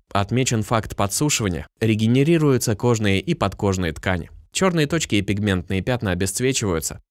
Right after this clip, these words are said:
происходит выравнивание и отбеливание структуры кожи. Благодаря кислоте происходит качественное лечение кожных заболеваний, поскольку она попадает в глубокие слои кожи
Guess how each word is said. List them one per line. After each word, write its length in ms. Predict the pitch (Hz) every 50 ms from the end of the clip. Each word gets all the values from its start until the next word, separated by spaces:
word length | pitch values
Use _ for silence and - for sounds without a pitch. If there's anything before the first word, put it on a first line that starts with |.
| _ _ -
происходит 580 | - 104 101 101 98 - 135 123 107 98 - -
выравнивание 720 | 101 110 139 135 123 117 110 107 107 104 101 98 95 -
и 120 | - 165
отбеливание 680 | 139 107 95 92 98 113 110 104 98 98 95 95 90 87
структуры 540 | - - 95 92 - - 95 92 87 80
кожи. 320 | - - 87 82 78 - - - _ _ _ _ _ _
Благодаря 460 | - 104 101 98 110 131 147 165 160
кислоте 440 | - 117 - - 110 113 - 175 170
происходит 540 | 156 123 98 98 - - 123 110 101 95 -
качественное 600 | - 120 110 - 107 - - 98 92 98 92 95
лечение 440 | 101 104 104 - 151 139 131 107 98
кожных 380 | - 110 101 95 92 90 87
заболеваний, 580 | 90 90 90 90 95 107 123 139 139 120 92 80
поскольку 540 | - 92 - - - 95 92 92 95 92 -
она 220 | - 101 98 95 90
попадает 560 | - 92 90 113 127 151 156 143 123 107 -
в 60 | 101
глубокие 500 | 95 107 104 101 95 101 92 90 - 92
слои 300 | 87 - - 92 90 92 90
кожи 320 | - 151 139 117 87 73